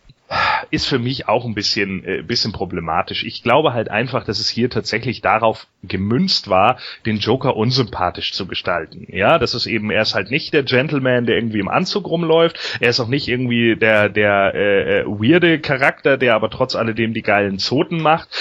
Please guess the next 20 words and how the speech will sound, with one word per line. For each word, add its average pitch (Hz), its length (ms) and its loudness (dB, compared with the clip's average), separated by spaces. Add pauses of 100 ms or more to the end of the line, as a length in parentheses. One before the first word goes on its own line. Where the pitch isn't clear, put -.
(140)
sondern 131 340 2
er 107 140 0
soll 127 280 4
halt 131 180 2
einfach 123 680 2
optisch 143 460 0
unansprechend 160 840 0
sein 127 440 2
und 139 260 -2
dazu 127 400 0
dann 117 240 4
halt 110 220 4
einfach 110 540 0
irgendwie 107 360 0
noch 101 200 0
das - 200 -4
mega 98 260 2
Arschloch. - 440 -4
Ich 113 120 -10
denke, 139 380 2